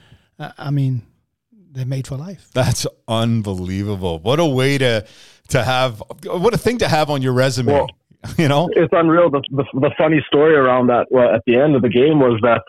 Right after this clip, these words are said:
Speaker 3: uh, they were interviewing the lad that scored the goal, um, for Aston Villa, and he ended up, uh, he ended up going and, and, and changing his,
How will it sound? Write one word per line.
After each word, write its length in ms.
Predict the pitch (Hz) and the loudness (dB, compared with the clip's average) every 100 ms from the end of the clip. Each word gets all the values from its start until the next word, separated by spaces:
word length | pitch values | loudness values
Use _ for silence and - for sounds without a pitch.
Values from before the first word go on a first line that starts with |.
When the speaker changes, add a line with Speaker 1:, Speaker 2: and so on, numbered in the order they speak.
| 127 | 2
Speaker 3:
uh, 260 | 120 110 - - - _ - | 4 2 -2 -20 -20 _ 0
they 60 | |
were 120 | 139 135 | 4 4
interviewing 420 | 135 143 135 135 | 2 2 2 4
the 80 | 123 | 4
lad 280 | 120 127 | 4 4
that 100 | 117 - | 0 -4
scored 240 | - 131 123 | 0 2 2
the 80 | |
goal, 440 | 107 135 147 120 - - | 2 2 2 0 -2 0
um, 560 | 123 120 113 117 113 - | 4 4 4 4 2 2
for 160 | 131 120 | 2 2
Aston 380 | 117 - 127 | 2 0 0
Villa, 300 | 113 135 123 104 _ - - - _ - | 2 2 2 -2 _ -18 -18 -18 _ 0
and 420 | 131 127 123 117 - | 2 4 4 2 0
he 100 | 147 135 | 2 4
ended 240 | 139 135 | 4 4
up, 220 | 131 120 - | 4 2 2
uh, 360 | 127 123 120 117 - - - _ _ | 4 6 4 2 -4 -20 -20 _ _
he 120 | 147 | 0
ended 180 | 147 147 | 2 2
up 160 | 123 | 2
going 280 | 110 127 135 | 2 2 4
and, 180 | 127 123 | 4 2
and, 580 | 120 123 123 123 123 120 | 2 2 4 4 4 2
and 360 | 120 120 113 113 | 2 2 2 0
changing 440 | - 139 135 127 | 0 2 2 2
his, 120 | 120 | 2